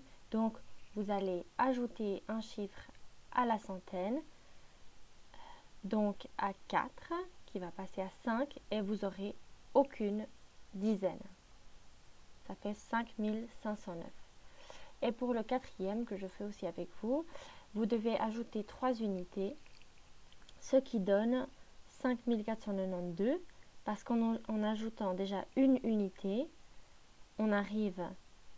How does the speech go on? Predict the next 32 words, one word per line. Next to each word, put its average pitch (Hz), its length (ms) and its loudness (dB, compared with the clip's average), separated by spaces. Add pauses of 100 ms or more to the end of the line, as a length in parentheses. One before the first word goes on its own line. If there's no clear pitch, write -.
(280)
vu 202 140 -2
qu'il 190 280 -2
y 190 80 2
en 185 160 2
a 190 80 2
déjà 214 360 2
neuf, 202 200 2 (160)
on 214 160 2
arrive 190 400 -2 (420)
à 247 120 6
dix, 220 200 0 (360)
dix 233 260 6
unités, 196 560 0
ce 226 60 -4
qui 214 180 -2
fait 190 280 -4
une 254 200 8
dizaine. 226 460 2 (540)
Donc 208 180 2 (220)
on 202 120 0
ajoute 202 380 0
une 220 180 2
dizaine 180 380 -2
ici, 226 320 -6 (240)
on 190 60 -6
arrive 190 480 -8
à 170 80 -6
neuf 185 240 -4 (180)
et 190 80 -6
pas 170 160 -8 (160)
huit, 233 160 -4 (840)
et 226 220 2